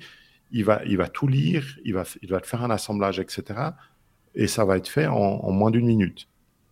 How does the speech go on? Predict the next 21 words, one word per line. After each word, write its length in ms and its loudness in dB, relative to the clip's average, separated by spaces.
Toi, 160 8
si 120 -2
tu 220 2
devais 160 2
faire 180 -2
le 300 0
même 220 8
boulot 240 6
que 120 -6
chat 240 -4
G 120 -12
P 160 -16
T 180 -14
fait, 320 -6
t'en 140 0
aurais 160 -4
pour 160 -2
un 80 2
mois. 320 -6
Donc, 260 0
euh, 300 4